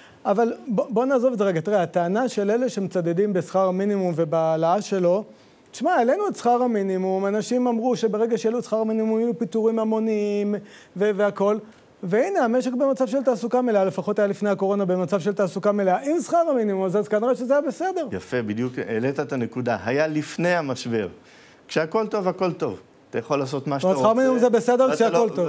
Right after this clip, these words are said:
Speaker 2: ואתה לא רואה את התוצאות,
Speaker 1: אוקיי.
Speaker 2: או שאתה לא תמיד רואה את התוצאות, הן נסתרות לך. אבל מה קורה במצב <clears throat> כזה? מה קורה במצב משבר? מה יקרה אם מחר בבוקר המשבר הזה יעמיק עוד יותר? זה, הבעיה עם שכר המינימום גם שאי אפשר להחזיר את הגלגל אחורה.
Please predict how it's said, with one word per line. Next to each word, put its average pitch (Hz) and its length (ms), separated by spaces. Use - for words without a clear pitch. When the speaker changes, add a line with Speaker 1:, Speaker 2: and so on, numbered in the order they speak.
Speaker 2:
ואתה 185 260
לא 214 80
רואה 214 160
את 208 120
התוצאות, 202 300
Speaker 1:
אוקיי. 185 240
Speaker 2:
או 170 80
שאתה 160 200
לא 175 180
תמיד 185 360
רואה 175 140
את 156 120
התוצאות, 139 460
הן 135 140
נסתרות 147 520
לך. 135 200
אבל 123 200
מה 156 160
קורה 156 280
במצב 143 480
<clears throat> 123 40
כזה? 120 240
מה 123 100
קורה 139 160
במצב 131 340
משבר? 110 320
מה 120 180
יקרה 160 240
אם 143 60
מחר 139 200
בבוקר 131 340
המשבר 117 400
הזה 117 200
יעמיק 110 420
עוד 101 260
יותר? 101 300
זה, 110 280
הבעיה 113 420
עם 226 100
שכר - 180
המינימום 170 540
גם 120 220
שאי 127 240
אפשר 185 160
להחזיר 139 300
את 143 60
הגלגל 117 400
אחורה. 110 320